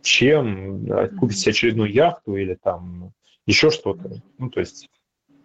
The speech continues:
так, так, ну, то есть в этом плане тоже. Я, мы стремимся, я так скажу так, мы стремимся к прозрачности, к тому, чтобы не, м, вызывать, м, знаете, это апостол Павел говорит, э, «Старайтесь вести себя так, чтобы у внешних не вызывать,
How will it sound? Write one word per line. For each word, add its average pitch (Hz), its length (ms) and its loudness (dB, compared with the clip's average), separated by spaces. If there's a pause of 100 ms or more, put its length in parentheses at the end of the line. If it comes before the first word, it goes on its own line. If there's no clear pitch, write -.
(340)
так, 151 220 0
так, 190 160 2
ну, 180 160 4
то 165 120 4
есть 143 140 0
в 165 40 4
этом 151 200 0
плане 139 240 4
тоже. 101 300 0 (220)
Я, 135 400 4
мы 151 100 2
стремимся, 147 720 -2 (280)
я 117 160 4
так - 100 -10
скажу 113 280 -2
так, - 160 -4
мы 139 80 2
стремимся 110 720 -2 (240)
к - 100 -20
прозрачности, 156 960 2 (160)
к - 80 -20
тому, 135 200 2
чтобы 104 460 2 (200)
не, 123 360 4
м, 120 260 0 (440)
вызывать, 123 520 4 (480)
м, - 220 -8 (380)
знаете, 131 340 2
это 110 120 2
апостол 123 280 -2
Павел 185 220 4
говорит, 98 260 -6 (360)
э, - 120 -8 (160)
«Старайтесь - 480 0
вести 131 240 0
себя - 160 2
так, 190 220 2
чтобы 113 600 4
у 107 580 2
внешних 127 600 0
не 120 140 0
вызывать, 120 500 4